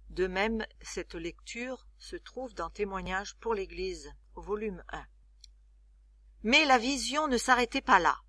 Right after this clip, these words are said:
De nouveau, elle vit ceux qui priaient avec sincérité.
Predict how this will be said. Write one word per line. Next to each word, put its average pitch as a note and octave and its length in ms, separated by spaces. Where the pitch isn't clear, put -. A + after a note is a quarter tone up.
De A#3+ 180
nouveau, C4+ 540
elle A#3 200
vit C4+ 340
ceux - 280
qui - 220
priaient B3+ 420
avec G3+ 220
sincérité. - 800